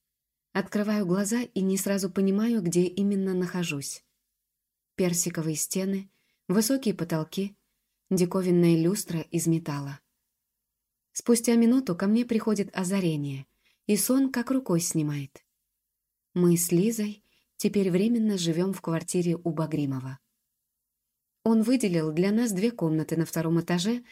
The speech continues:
по соседству с Артюшей. Сейчас малыш находится за стенкой, и это его шорох я слышу сквозь динамики видеоняни.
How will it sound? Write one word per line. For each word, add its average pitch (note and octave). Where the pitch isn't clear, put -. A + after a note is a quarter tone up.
по G3
соседству G#3
с G#3
Артюшей. C#3+
Сейчас F#3+
малыш F#3
находится F#3+
за G3+
стенкой, C#3+
и F#3
это F3+
его F#3
шорох A3
я F#3
слышу G#3
сквозь F3
динамики F#3
видеоняни. D#3+